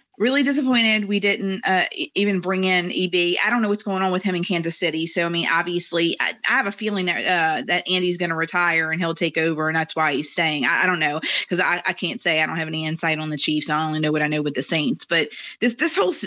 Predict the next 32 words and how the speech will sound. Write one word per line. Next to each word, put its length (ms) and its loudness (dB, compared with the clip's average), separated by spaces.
this 220 -2
whole 160 2
situation 640 0
has 140 0
been 200 -2
bizarre. 400 0
I 60 2
mean, 180 2
from 280 0
Sean 340 2
Payton 280 2
retiring, 800 2
players 420 2
having 640 -2
no 220 4
clue 300 -2
this 160 -6
happening, 760 -2
you 200 -2
know, 180 0
naming 460 4
Dennis 300 0
Allen 300 2
as 200 -2
the 100 -2
coach. 520 0
Now 180 2
we 120 2
get, 280 -4
you 100 2
know, 160 4
I, 340 0